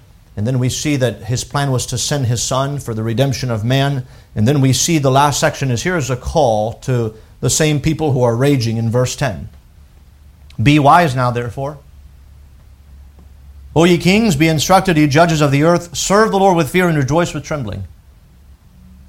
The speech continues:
Kiss the Son, lest he be angry and ye perish from the way. When his wrath is kindled but a little, blessed are all they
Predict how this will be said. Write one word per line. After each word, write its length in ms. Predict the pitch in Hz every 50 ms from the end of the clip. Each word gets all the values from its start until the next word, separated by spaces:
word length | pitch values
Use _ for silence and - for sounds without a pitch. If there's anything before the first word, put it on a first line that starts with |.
| - - - - - - - - - -
Kiss 260 | - 170 180 - -
the 120 | - 147 135
Son, 240 | - 175 180 170
lest 180 | 143 135 131 -
he 100 | 165 165
be 160 | 143 147 147
angry 320 | 151 175 196 175 170 170 156
and 120 | 143 143
ye 80 | 143 135
perish 320 | 135 165 175 175 156 -
from 160 | - 147 139
the 80 | 131 127
way. 400 | 131 151 165 175 185 185 185 - - - - - _ - - - -
When 140 | 139 151
his 140 | 160 143 127
wrath 200 | 151 175 190 - 185
is 160 | 165 143 -
kindled 320 | - 185 196 185 175 147 139
but 100 | 151 147
a 40 |
little, 420 | 147 147 - 160 160 156 - - - - - -
blessed 240 | 147 165 175 - 170
are 180 | 160 156 151
all 140 | 165 175 180
they 480 | 165 170 170 165 170 185 190 180 -